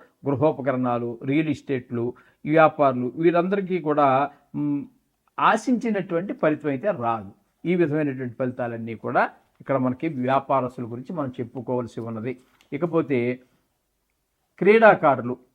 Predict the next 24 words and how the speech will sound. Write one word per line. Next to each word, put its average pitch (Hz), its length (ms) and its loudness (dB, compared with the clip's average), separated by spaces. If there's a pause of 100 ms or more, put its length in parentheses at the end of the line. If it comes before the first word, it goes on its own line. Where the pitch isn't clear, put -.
(320)
అంటే, 165 480 0 (320)
ఆ, 185 520 -2
క్రికెట్ 147 340 0
కావచ్చు, 147 540 -2
రకరకాల 139 520 -2
క్రీడలు 196 360 -2
ఉన్నాయి 190 220 0
కదండి. 170 220 -2
క్రికెట్ 151 340 -6
అనేది 170 200 -4
మధ్యలో 147 360 -4
వచ్చినటువంటిది, 143 720 -8
మనకి 117 240 -8
అనేక 135 280 -4
రకాల 156 300 -2
క్రీడలు 151 340 -6
ఉండే 151 200 -2
మొదటి 139 320 -6
నుంచిని. 139 400 -4 (1040)
మనకి 139 520 -2 (200)
కబడ్డీ 139 420 2
అని, 131 280 0 (260)
చదరంగం 147 500 0
అని, 139 320 -2